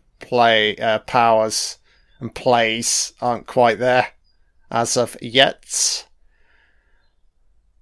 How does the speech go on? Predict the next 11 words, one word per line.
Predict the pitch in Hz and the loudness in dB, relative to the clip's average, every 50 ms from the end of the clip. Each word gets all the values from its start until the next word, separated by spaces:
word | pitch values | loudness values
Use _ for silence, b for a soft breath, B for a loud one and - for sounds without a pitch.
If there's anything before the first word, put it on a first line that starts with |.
| _ _ _ _ _ _ | _ _ _ _ _ _
Oh, | - 123 117 117 117 117 117 120 120 120 | -8 -4 0 0 2 2 2 2 2 0
the | 117 117 110 | 0 -2 -4
chains, | - - - - 139 127 123 123 120 113 113 110 107 104 101 - - | -4 -4 -4 2 4 4 4 4 4 0 -2 -6 -10 -10 -10 -10 -6
baby. | - 113 107 107 107 107 117 117 113 104 98 - - _ _ _ _ _ _ _ _ _ _ _ _ _ _ _ _ _ _ _ _ _ _ _ _ _ _ _ _ _ _ _ _ b b b b b b b b b b b b | -4 -2 -2 -2 -2 0 0 -2 -2 -2 -6 -12 -20 _ _ _ _ _ _ _ _ _ _ _ _ _ _ _ _ _ _ _ _ _ _ _ _ _ _ _ _ _ _ _ _ b b b b b b b b b b b b
So | - - - 135 135 147 | -12 -8 -2 0 2 4
this | 170 170 - - - | 4 2 0 0 0
looks | 180 170 147 - - - | 0 0 0 0 -2 2
like | 165 147 143 139 - | 4 4 4 4 0
this | 139 151 139 - - - 151 | -2 -4 -2 -2 -2 -4 -4
is | 131 - | -6 -4
his | 147 147 139 123 - - - - | -2 -2 -2 0 -2 -6 -6 -8